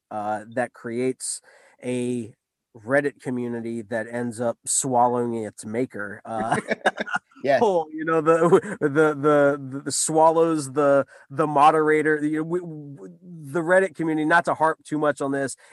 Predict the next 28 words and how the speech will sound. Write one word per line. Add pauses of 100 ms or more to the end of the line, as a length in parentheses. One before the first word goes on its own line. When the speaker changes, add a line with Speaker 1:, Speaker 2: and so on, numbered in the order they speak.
Speaker 1:
is
the,
uh,
ocean
that
swallowed
the,
uh,
the,
the
head
pirate
in
that
little, (300)
Speaker 2:
Yes.
Speaker 1:
little,
little
world.
So, (340)
um,
<laughs>
all (320)
right,
moving
along,
moving
along.